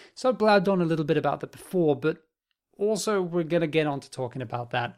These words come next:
over the next few episodes. Um, in this first kind of, the first little while of this interview, we immediately go tangent right off. You know what I'm like if, uh, you listen to this podcast, and Juha has so much,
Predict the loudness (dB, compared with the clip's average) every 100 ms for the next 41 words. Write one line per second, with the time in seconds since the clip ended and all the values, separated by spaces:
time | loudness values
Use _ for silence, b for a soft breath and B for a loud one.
0 | -2 -2 0 -2 -2 -8 -10 -18 -16 -8
1 | -6 -6 -6 -6 -8 -6 -8 -10 -14 B
2 | B B 0 4 6 4 2 -2 -4 0
3 | 0 -2 -6 -14 -6 0 2 2 -4 -14
4 | -6 -2 -2 -4 -8 -8 -8 -2 -2 0
5 | -2 0 2 2 2 -4 -4 -6 -4 -4
6 | -4 B B -2 0 2 4 4 2 0
7 | -6 0 0 0 -4 -10 _ _ -2 2
8 | 2 0 -2 0 0 2 0 -2 -6 -2
9 | 2 2 0 -2 -6 -6 -8 -8 -6 -4
10 | -4 -6 -8 -12 -8 -4 -4 -2 -4 -6
11 | B B B -4 0 2 2 -2 0 2
12 | 2 0 -2 -6 _ _ _ -4 2 4
13 | 2